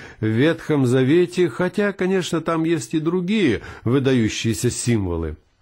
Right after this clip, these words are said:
Более сорока лет. На протяжении всего похода по пустыне ковчег был сердцем Израиля. Каждую ночь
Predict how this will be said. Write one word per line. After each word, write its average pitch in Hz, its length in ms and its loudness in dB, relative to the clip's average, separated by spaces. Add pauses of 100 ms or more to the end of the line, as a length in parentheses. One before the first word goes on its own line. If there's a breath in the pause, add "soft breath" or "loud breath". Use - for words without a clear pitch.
(400)
Более 117 480 2
сорока 104 500 -4
лет. 107 460 -2 (760 loud breath)
На 113 180 2
протяжении 147 640 2
всего 151 420 2
похода 165 520 0
по 131 160 -4
пустыне 127 760 -2
ковчег 127 720 -2
был 143 320 -2
сердцем 127 760 -2
Израиля. 90 760 -4 (600)
Каждую 190 480 0
ночь 139 540 0